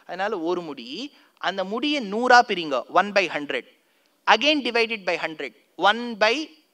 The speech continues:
ten power four. திருப்பி by hundred, one by ten power six. நியூமரேட்டருக்கு போச்சுன்னா ten power minus six. அதுக்கு மைக்ரோன்னு பேரு மேத்ஸ்ல. மைக்ரோ லெவல்ல ஜீவாத்மா எத்தனை நுனியா இருக்கு. அதுக்கு நமக்குள்ள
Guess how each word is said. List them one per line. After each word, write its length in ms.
ten 260
power 220
four. 160
திருப்பி 380
by 180
hundred, 440
one 280
by 240
ten 300
power 200
six. 100
நியூமரேட்டருக்கு 760
போச்சுன்னா 320
ten 200
power 200
minus 260
six. 180
அதுக்கு 260
மைக்ரோன்னு 680
பேரு 360
மேத்ஸ்ல. 460
மைக்ரோ 920
லெவல்ல 360
ஜீவாத்மா 500
எத்தனை 1080
நுனியா 260
இருக்கு. 380
அதுக்கு 580
நமக்குள்ள 460